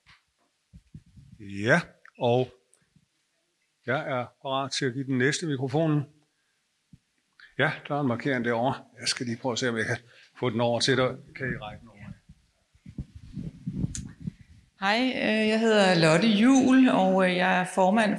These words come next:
Speaker 2: for noget, der hedder Stræderne og Strøgets Beboerforening.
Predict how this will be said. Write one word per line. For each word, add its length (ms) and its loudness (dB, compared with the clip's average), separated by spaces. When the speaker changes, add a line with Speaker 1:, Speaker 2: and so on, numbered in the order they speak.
Speaker 2:
for 280 0
noget, 180 2
der 60 2
hedder 160 2
Stræderne 720 2
og 80 -6
Strøgets 480 0
Beboerforening. 840 -2